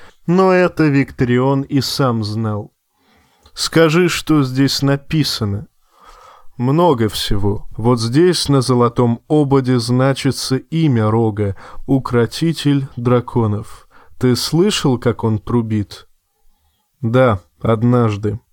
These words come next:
На вече на Старом Вике в этот рог дул человек Эурона, огромный, бритоголовый, с золотыми и опаловыми браслетами на мускулистых ручищах и ястребом на груди.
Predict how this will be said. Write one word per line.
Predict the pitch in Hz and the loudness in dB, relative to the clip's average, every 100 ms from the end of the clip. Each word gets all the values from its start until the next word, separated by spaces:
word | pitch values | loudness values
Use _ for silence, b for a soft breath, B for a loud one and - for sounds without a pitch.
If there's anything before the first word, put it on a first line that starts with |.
| _ - | _ -6
На | 123 123 123 | 0 2 2
вече | 127 143 - 131 | 2 2 0 0
на | 123 113 | 0 -2
Старом | - 131 120 113 113 | -2 0 2 2 0
Вике | 120 147 - 135 | -2 -4 -2 0
в | 123 | 0
этот | 127 120 - | -2 -2 -2
рог | 120 123 117 110 | 0 0 0 -4
дул | 107 123 117 | 0 0 0
человек | - - 110 107 113 107 - - | -4 -4 -2 0 -2 -4 -8 -2
Эурона, | 120 120 123 135 113 104 - _ B B B B | 2 2 2 2 0 -2 -6 _ B B B B
огромный, | 131 123 131 165 156 147 135 120 | 0 2 2 4 4 2 2 0
бритоголовый, | 117 120 - 117 117 117 143 131 127 123 | 0 0 0 0 0 2 2 2 0 0
с | 123 | -2
золотыми | 107 113 113 107 - - 139 127 | -2 -2 0 -2 -4 -2 0 0
и | 123 - | -2 -2
опаловыми | 123 110 - 123 123 113 110 110 | -2 0 0 0 0 0 -2 -2
браслетами | 101 113 - - 147 143 139 131 120 B B B | -2 -2 -2 -2 0 0 0 0 -4 B B B
на | 123 | -2
мускулистых | 123 - - 120 123 - - 117 - | 0 -2 -2 0 0 -2 -4 -4 -2
ручищах | 123 117 - - 131 - - 113 - - B B B | 0 0 -2 -4 -4 -4 -8 -10 -12 -20 B B B
и | |
ястребом | 208 156 165 - - 139 131 127 123 | 2 4 4 2 0 0 2 0 0
на | 139 135 | 0 0
груди. | 123 123 120 107 104 | 2 2 0 -2 -6